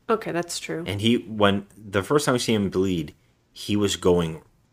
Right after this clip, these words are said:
Speaker 2: on and on, and he was going into this woman's psyche, and then realized
Speaker 1: Yeah.
Speaker 2: he was going too far.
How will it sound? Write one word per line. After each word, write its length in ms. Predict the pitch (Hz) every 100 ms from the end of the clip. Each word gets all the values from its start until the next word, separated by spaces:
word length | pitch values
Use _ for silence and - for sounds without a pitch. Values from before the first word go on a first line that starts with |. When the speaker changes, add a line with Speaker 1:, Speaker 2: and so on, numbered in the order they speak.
| -
Speaker 2:
on 380 | 95 92 92
and 100 | 90 87
on, 340 | 87 87 90
and 100 | -
he 40 | 95
was 100 | 90
going 300 | 92 95 92
into 240 | 95 101
this 160 | 95 95
woman's 280 | 95 87
psyche, 460 | - 82 85 127 151
and 120 | 82
then 120 | 92 90
realized 300 | 98 95 90
Speaker 1:
Yeah. 40 |
Speaker 2:
he 60 | 98
was 80 |
going 200 | 87 92
too 140 | 92 87
far. 420 | - 80 98 135